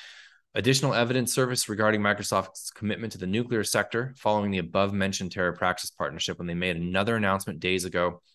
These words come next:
of their intention to partner with Ontario Power Generation by purchasing clean power energy credits from O P G's nuclear power assets.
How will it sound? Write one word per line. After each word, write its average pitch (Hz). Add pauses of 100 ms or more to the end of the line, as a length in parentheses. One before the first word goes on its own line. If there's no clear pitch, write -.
(140)
of 90
their 95
intention 131
to 127
partner 104
with 92
Ontario 107
Power 95
Generation 87 (400)
by 80
purchasing 110
clean 120
power 98 (160)
energy 98
credits 85 (320)
from 85 (160)
O 101
P 104
G's 92
nuclear 87
power 78
assets. -